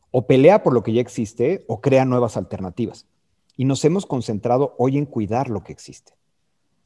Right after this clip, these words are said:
Entonces, tienen que pensar hoy más que nunca en, en, en, en qué sigue, en no tenerle miedo, en no ser tibios,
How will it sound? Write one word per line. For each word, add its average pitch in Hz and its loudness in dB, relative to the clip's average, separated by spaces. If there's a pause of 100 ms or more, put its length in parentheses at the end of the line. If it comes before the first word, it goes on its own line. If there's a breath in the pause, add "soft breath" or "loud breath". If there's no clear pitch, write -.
(140)
Entonces, 139 -2 (420)
tienen 165 2
que 139 0
pensar 117 -4 (160)
hoy 147 6
más 147 2
que 123 -4
nunca 117 -2
en, 107 -6
en, 101 -8
en, 98 -10
en 110 -8
qué 127 -2
sigue, - -10 (500)
en 120 -2
no 156 4
tenerle 139 4
miedo, 127 0
en 113 -2
no 139 -2
ser 135 -6
tibios, 117 -6